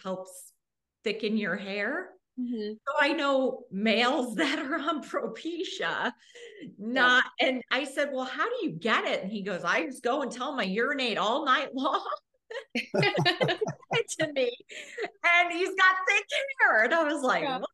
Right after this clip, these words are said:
Speaker 1: <laughs> That's crazy."
Speaker 2: And the
Speaker 1: What
Speaker 2: way that those medications are working is they're, they're thickening the hair you currently have. Like, if your hair,
Speaker 1: Yeah.
Speaker 2: if the actual hair, if you looked at it under a microscope, the actual hair would get thicker.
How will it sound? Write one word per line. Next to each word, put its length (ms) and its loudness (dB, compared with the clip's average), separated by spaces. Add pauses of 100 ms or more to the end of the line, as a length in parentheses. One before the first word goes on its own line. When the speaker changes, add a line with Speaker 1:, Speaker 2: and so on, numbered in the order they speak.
Speaker 1:
<laughs> 200 -6
That's 340 -4
crazy." 1000 -8 (280)
Speaker 2:
And 100 6
the 60 4
Speaker 1:
What 80 4
Speaker 2:
way 160 4
that 200 -2
those 180 -4
medications 640 0
are 100 0
working 340 -2
is 140 -4
they're, 380 -2
they're 160 -4 (180)
thickening 480 2
the 80 -4
hair 260 -6
you 200 -6
currently 480 -6
have. 260 -8
Like, 160 -8
if 120 -8
your 120 -8
hair, 500 -4
Speaker 1:
Yeah. 60 -12 (440)
Speaker 2:
if 120 -14
the 100 0
actual 380 0
hair, 220 0
if 80 -8
you 100 -6
looked 220 -2
at 80 -2
it 120 0
under 240 -2
a 40 -4
microscope, 640 -6 (120)
the 180 -4
actual 320 -6
hair 380 -2
would 140 -4
get 200 -8
thicker. 480 -8